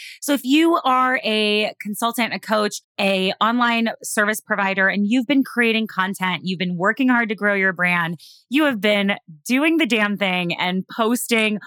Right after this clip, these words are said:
on your social media platforms, but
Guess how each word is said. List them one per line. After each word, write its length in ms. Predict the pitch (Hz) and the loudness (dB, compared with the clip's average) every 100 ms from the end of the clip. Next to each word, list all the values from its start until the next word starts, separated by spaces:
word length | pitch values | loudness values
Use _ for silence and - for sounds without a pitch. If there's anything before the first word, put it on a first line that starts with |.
| - _ - | -16 _ 0
on 320 | 208 208 214 | 2 2 0
your 160 | 151 196 | -2 -2
social 400 | - 190 202 185 | 0 0 2 2
media 400 | 202 247 247 233 | 4 4 4 0
platforms, 880 | 240 226 - 226 220 208 208 202 - - - - - | 0 -2 -2 0 2 2 0 -4 -8 -16 -18 -8 0
but 220 | 240 | 0